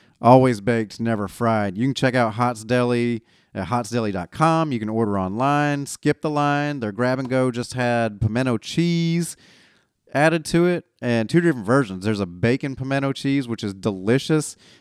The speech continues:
and if you wanna spice things up a bit, you can get the jalapeno, H O L L A, jalapeno pimento cheese, only at Hots Deli. Hit 'em up today.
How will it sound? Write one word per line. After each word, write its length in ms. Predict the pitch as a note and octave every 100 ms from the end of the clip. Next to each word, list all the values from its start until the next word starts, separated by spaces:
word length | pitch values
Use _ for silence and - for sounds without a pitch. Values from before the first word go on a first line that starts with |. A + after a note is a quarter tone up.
| -
and 400 | A2+ A2+ A2+ A2
if 120 | -
you 80 | C#3
wanna 100 | A#2
spice 300 | - A#2 -
things 280 | A#2 G#2+ G#2+
up 140 | A2
a 40 |
bit, 220 | G2+ G2 F2+
you 120 | G2+
can 120 | G2+
get 240 | G2+ F#2+ -
the 360 | G2 F#2 F2
jalapeno, 840 | G#2+ G#2 F#2+ - D3 A#2 G#2 G#2 G#2 _ _ _ _ _ _
H 200 | G#2+ -
O 120 | G2
L 260 | F#2 A#2+ B2+
L 200 | F2+ E2+
A, 180 | F2+ E2+
jalapeno 880 | - C3 G#3+ C4 A#3+ A3 G#3+ G#3 G3 _ _ _ _ _ _ _ - C#3 D3 A#2 G2+ G2 - _ _ _ _ _
pimento 300 | A2 A#2+ G#2+
cheese, 720 | F#2+ A2 G2+ G2 F#2+ - - _ -
only 280 | B2+ C3+ A2+
at 80 |
Hots 260 | A2 G#2 -
Deli. 420 | G#2 G2+ F#2+ F#2 - _ _ _ _ -
Hit 200 | - D#3
'em 120 | D3+
up 180 | B2 -
today. 600 | B2 A2 G#2+ G2+ G2